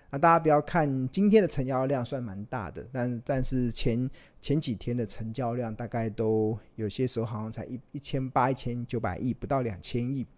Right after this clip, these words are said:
那整个的台股的资金动能确实也，也出现了一个蛮明显在退去的一个状况。那谈到台股资金动能啊，我们就不得不讨论这个，这个，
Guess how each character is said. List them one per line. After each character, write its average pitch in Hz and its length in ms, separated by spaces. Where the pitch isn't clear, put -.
那 160 300
整 135 320
个 143 140
的 139 320
台 160 180
股 170 100
的 127 80
资 190 180
金 233 240
动 185 220
能 117 180
确 143 240
实 113 280
也， 104 300
也 104 220
出 - 260
现 139 180
了 113 60
一 110 60
个 110 120
蛮 101 200
明 110 220
显 123 280
在 120 280
退 139 240
去 - 260
的 107 100
一 101 40
个 107 100
状 123 280
况。 98 300
那 196 180
谈 190 220
到 254 140
台 208 140
股 180 140
资 165 160
金 196 200
动 190 240
能 120 160
啊， 110 100
我 110 60
们 107 120
就 139 100
不 143 120
得 123 140
不 139 140
讨 98 300
论 120 200
这 113 140
个， 104 320
这 131 120
个， 113 240